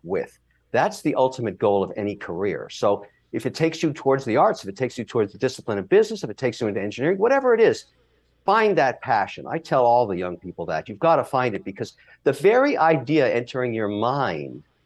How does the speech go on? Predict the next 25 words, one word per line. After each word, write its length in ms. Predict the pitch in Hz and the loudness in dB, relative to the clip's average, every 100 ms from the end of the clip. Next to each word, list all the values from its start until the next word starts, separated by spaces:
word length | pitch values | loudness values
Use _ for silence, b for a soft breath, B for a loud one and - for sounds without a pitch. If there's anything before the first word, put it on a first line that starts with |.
| _ - | _ -8
that 160 | 110 143 | -4 2
you 160 | 185 | 4
only 240 | 160 135 123 | 4 4 2
wanna 320 | 123 120 107 | 2 2 0
work 320 | 120 113 - | 0 0 -2
nine 280 | 113 110 104 | -4 -4 -6
to 100 | 101 | -10
five, 540 | - 135 131 90 78 - _ _ | -2 2 4 4 0 -6 _ _
and 160 | 107 117 | -2 0
you 100 | 208 | 0
put 240 | 233 233 226 | 2 2 4
that 160 | 151 | 4
on 160 | 139 135 | 4 2
your 80 | 107 | 0
personal 480 | - 151 156 135 | 0 -2 0 -2
brand, 460 | 107 117 123 151 226 _ _ _ _ _ _ | 0 0 0 -2 -8 _ _ _ _ _ _
you 320 | 104 135 233 | -8 -4 0
will 220 | 190 151 | 4 4
be 320 | 107 117 117 - | 4 0 -2 0
outed 360 | 143 156 123 107 | 4 6 6 4
immediate. 480 | 113 151 151 90 113 | 2 0 0 -2 0
You'll, 180 | 156 | 0
you'll 160 | 208 254 | 0 -2
be 140 | 196 | -2
canceled 800 | - - - 208 190 - 87 - | -6 -10 -2 2 2 0 -6 -6